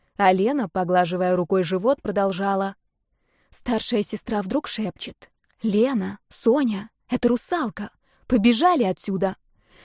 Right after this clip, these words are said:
Хватает меня и Соню за руки, и мы убегаем. А эта тетка жуткая нам вслед ржет. В общем, мы как три пули долетели до деревни,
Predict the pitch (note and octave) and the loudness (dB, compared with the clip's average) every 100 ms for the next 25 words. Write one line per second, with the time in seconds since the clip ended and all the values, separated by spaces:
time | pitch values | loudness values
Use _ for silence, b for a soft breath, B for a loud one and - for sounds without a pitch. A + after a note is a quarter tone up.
0 | b - A3+ A3+ F4+ C#4 F#3+ F#3+ F#3+ G3 | b 2 4 4 2 2 0 0 0 -2
1 | G#3 G3 G3 A3 D4+ C4+ - G#3 _ _ | -2 -2 0 0 0 -2 -2 -4 _ _
2 | _ A#3 A3+ A#3 A#3 A3+ E4 G#3+ F3 F3 | _ 4 6 6 6 4 2 2 -2 -4
3 | F#3 A3 _ _ b b b G#3 G3 G#3+ | -8 -12 _ _ b b b 4 4 4
4 | - F4 - A3 E3+ G#3+ - A3 G#3+ B3+ | 2 -2 -2 -4 -2 -2 -2 0 2 2
5 | E4 - D#4+ A3+ - E3 F3+ F#3 - _ | 0 0 0 0 -2 -6 -6 -6 -8 _
6 | _ _ b b b A#3 G3+ A3+ - A3 | _ _ b b b 2 4 2 2 2
7 | A3+ A3 A3 - D4 D#4+ F4 B3+ E3 F3+ | 4 4 2 2 2 2 2 2 2 0
8 | F#3 G3 F#3+ F3+ F#3 G#3+ D4 A#3+ G#3 | 0 0 0 0 0 0 0 -2 -4